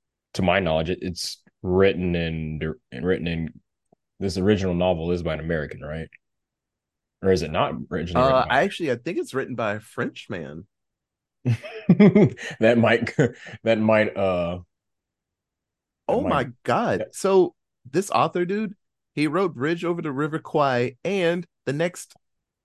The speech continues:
Speaker 2: oh, ten years later, he wrote Planet of the Apes.
Speaker 1: Oh, interesting.
Speaker 2: <laughs> That's crazy. I didn't know Planet of the Apes was French.
Speaker 1: The
Speaker 2: Huh.
Speaker 1: fact that the American is more liberal in his beliefs and the other folks are rigid and the,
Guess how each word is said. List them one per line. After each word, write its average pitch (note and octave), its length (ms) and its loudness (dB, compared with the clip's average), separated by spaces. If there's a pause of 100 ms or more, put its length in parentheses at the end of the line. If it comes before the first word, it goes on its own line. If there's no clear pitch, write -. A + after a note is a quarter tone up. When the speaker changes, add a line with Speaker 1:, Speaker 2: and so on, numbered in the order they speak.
Speaker 2:
oh, F3+ 280 2
ten G#3+ 200 -2
years E3+ 240 0
later, E3+ 240 0
he G3+ 160 -2
wrote F3 340 -2
Planet G#3 500 -4
of D#3 220 -2
the D#3 180 -6
Apes. - 500 -6 (340)
Speaker 1:
Oh, F#2 400 4 (920)
interesting. E2+ 560 -2 (680)
Speaker 2:
<laughs> - 720 -16
That's G#3 240 -4
crazy. G3 460 -2
I C3+ 40 2
didn't G3 140 0
know D3+ 120 0
Planet B2 320 -4
of A2 40 0
the A2 80 0
Apes A#2 120 -6
was G#2+ 120 -8
French. C#3 400 -6 (380)
Speaker 1:
The G#2+ 60 2
Speaker 2:
Huh. G#2+ 60 4
Speaker 1:
fact B2 220 6
that A2 80 0
the G2+ 120 6
American F2+ 500 2
is E2+ 140 -4
more E2+ 280 -2
liberal E2+ 440 -6
in E2 60 -6
his F2 160 -8
beliefs E2+ 460 -6
and E2+ 140 -4
the E2 100 -4
other E2+ 320 -4 (120)
folks F2 300 -4
are D#2+ 120 -4
rigid D#2+ 420 -4
and D#2 120 -6
the, D#2+ 120 -4